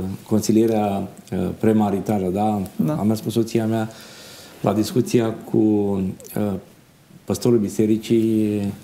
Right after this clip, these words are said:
Speaker 1: și, bineînțeles, cu, uh, alți membri din,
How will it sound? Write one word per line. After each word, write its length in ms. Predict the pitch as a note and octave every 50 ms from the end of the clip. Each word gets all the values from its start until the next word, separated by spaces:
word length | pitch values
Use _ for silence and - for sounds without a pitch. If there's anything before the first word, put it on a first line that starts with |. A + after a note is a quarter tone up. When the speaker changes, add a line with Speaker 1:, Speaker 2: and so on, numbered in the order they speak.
| - B2+
Speaker 1:
și, 240 | - - - - A2
bineînțeles, 640 | G2 A2 A2 A2 G#2+ - G#2+ G#2+ A2 G#2+ - - -
cu, 60 | -
uh, 640 | G#2 G2+ G2+ G2 G2 G2 G2 - - - - - G#2+ G#2 G2+ G2 G2 G2 -
alți 320 | - G2+ G2 - - G2+
membri 280 | G2+ G2+ G2 G2 F#2+ F#2+
din, 260 | F2+ F#2+ G2 F#2+